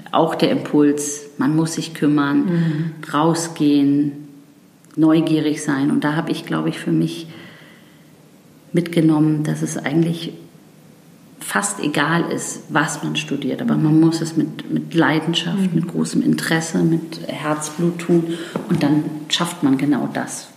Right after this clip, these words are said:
Speaker 1: wo man hin will. Dann kommen die Ideen, dann
Speaker 2: Ja.
Speaker 1: begegnet man den Menschen, die
Speaker 2: Ja.
Speaker 1: einem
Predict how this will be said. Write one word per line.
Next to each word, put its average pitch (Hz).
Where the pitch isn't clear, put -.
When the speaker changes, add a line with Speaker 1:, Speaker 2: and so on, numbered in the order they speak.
Speaker 1:
wo 147
man 131
hin 139
will. 98
Dann 117
kommen 160
die 139
Ideen, 127
dann 123
Speaker 2:
Ja. 110
Speaker 1:
begegnet 165
man 120
den 139
Menschen, 127
die -
Speaker 2:
Ja. -
Speaker 1:
einem 131